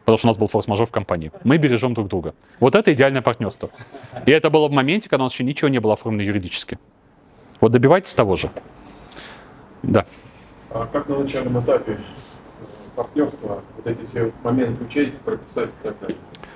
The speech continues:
Speaker 1: А тут зависит от того, доверяете вы партнёру или у вас чисто бумажные отношения. Это очень важный момент. Доверие должно быть, ну, у нас доверие было сильным. То есть, ну, как ровный пацан, это тоже нормальный пацан.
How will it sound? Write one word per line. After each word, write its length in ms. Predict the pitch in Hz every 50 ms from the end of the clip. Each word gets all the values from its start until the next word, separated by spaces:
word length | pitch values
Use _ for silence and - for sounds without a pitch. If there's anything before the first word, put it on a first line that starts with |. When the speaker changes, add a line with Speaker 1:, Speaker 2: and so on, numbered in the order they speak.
| - - - - - - -
Speaker 1:
А 160 | - 104 117 120
тут 160 | - 196 185
зависит 240 | 175 170 156 - -
от 60 | 147
того, 120 | - 165 160
доверяете 360 | 143 135 147 165 170 - 151
вы 40 | 135
партнёру 360 | - 135 - 175 180 175 156
или 80 | -
у 60 | 131 127
вас 100 | 135 -
чисто 240 | - 135 - -
бумажные 360 | 117 113 113 117 110 98 113 104
отношения. 460 | - - 95 - - 82 76 76 - _ _ _ _ _ _ _ _ - -
Это 180 | 117 113 117
очень 180 | 110 - - 110
важный 260 | 101 98 - - 90
момент. 260 | 87 82 80 76 - - - _ - - - - -
Доверие 360 | 113 117 120 156 196 196 170
должно 220 | 139 123 120 147
быть, 120 | 135 123 139
ну, 100 | 131 110
у 60 | 113
нас 140 | 165 202 175
доверие 260 | 143 131 147 147 135
было 160 | 127 127 123
сильным. 300 | - - 117 101 87 78
То 60 | -
есть, 120 | 85 - 127
ну, 100 | 107 92
как 260 | - - 98 - -
ровный 300 | 101 123 127 117 120 104
пацан, 400 | - 101 - - 147 151 147 117
это 100 | 92 -
тоже 220 | - 147 127 113
нормальный 340 | 110 104 104 104 101 95 90
пацан. 420 | - 101 101 - - 143 139 123